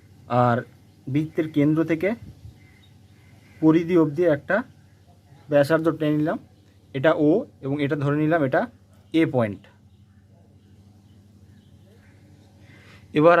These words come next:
আমরা জানি যে বৃত্তের যে ব্যাসার্ধ এবং স্পর্শক, ব্যাসার্ধ এবং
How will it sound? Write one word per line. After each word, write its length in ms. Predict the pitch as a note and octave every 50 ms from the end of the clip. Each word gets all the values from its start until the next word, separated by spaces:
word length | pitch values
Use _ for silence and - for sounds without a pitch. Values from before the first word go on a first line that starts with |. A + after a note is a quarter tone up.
| D#3+ D#3
আমরা 140 | D#3+ D#3+ E3 D3
জানি 160 | C#3+ D3 D#3 D3+ C#3 D#3
যে 80 | F3 G#3 - - - - - - - A#2+
বৃত্তের 380 | C#3+ E3 D#3+ - - F#3 F3+ D#3+ D3+
যে 80 | F3 D#3 C#3
ব্যাসার্ধ 400 | C#3 C3+ C3 - E3+ D#3+ D#3+ D3+ E3+ G3+ - - D#3
এবং 140 | D#3 F3+ F#3 F3+ -
স্পর্শক, 440 | - - F3 E3+ E3+ - - B2 A2+ - - - - _ _ - C3+
ব্যাসার্ধ 420 | C#3 C#3 C3+ - F3+ F3 E3+ D#3+ E3 D#3+ D#3
এবং 120 | D#3+ D#3